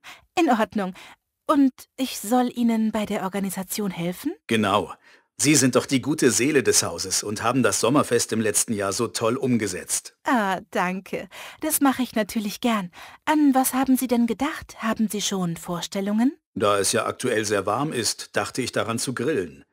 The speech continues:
Speaker 1: Wollen Sie selbst grillen? Das wird für hundert Mitarbeiter aber sehr schwierig.
Speaker 2: Ja, da haben Sie wahrscheinlich recht. Was können wir sonst tun?
Speaker 1: Es gibt Eventfirmen, die Grillwagen und auch Personal vermieten.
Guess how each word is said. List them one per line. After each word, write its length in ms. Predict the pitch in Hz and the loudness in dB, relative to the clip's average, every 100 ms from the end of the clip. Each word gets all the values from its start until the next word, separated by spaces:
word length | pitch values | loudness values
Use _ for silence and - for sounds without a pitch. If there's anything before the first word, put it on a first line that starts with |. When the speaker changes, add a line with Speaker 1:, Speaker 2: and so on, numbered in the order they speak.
| - | -12
Speaker 1:
Wollen 520 | 202 190 220 196 175 | -8 0 2 2 -2
Sie 240 | 156 214 | -4 -6
selbst 480 | 254 175 240 - - | -4 -4 -6 -6 -12
grillen? 840 | - 392 427 494 - - - - | -6 -6 -6 -8 -18 -20 -16 -12
Das 260 | 180 220 - | -6 -4 -4
wird 120 | 208 | -4
für 160 | 196 180 | -4 -2
hundert 320 | 220 170 - | -2 -2 -6
Mitarbeiter 560 | 226 285 233 214 208 180 | -6 -2 -2 -2 -2 -4
aber 180 | 160 | -6
sehr 240 | 151 226 285 | -4 -2 0
schwierig. 640 | - - 147 170 233 - _ - | -4 -8 -8 -8 -8 -10 _ -2
Speaker 2:
Ja, 340 | 135 151 151 | 0 2 2
da 160 | 127 117 | 2 0
haben 160 | 143 | 0
Sie 100 | 120 | 2
wahrscheinlich 480 | 120 104 123 113 104 | 2 2 0 -2 -2
recht. 380 | 113 139 - - _ _ _ _ _ _ | -4 -6 -10 -14 _ _ _ _ _ _
Was 360 | - 104 - - | -4 -2 -2 -2
können 220 | 117 139 | -2 -2
wir 140 | 156 | -2
sonst 380 | 139 180 180 - | -2 -2 -4 -6
tun? 400 | - 95 85 80 - _ _ _ - | -6 -6 -8 -14 -20 _ _ _ -6
Speaker 1:
Es 200 | 285 - | -4 -4
gibt 240 | 320 - | -6 -4
Eventfirmen, 720 | 285 285 370 - 208 196 185 | -4 -2 -2 -4 -4 -2 -2
die 100 | 180 | -4
Grillwagen 560 | 180 269 311 220 180 175 | -6 -2 -2 -2 -4 -6
und 140 | 170 | -8
auch 100 | 170 | -8
Personal 540 | - 208 208 220 254 349 | -6 -4 0 2 2 0
vermieten. 560 | - 190 170 - 160 | 0 0 -2 -4 -12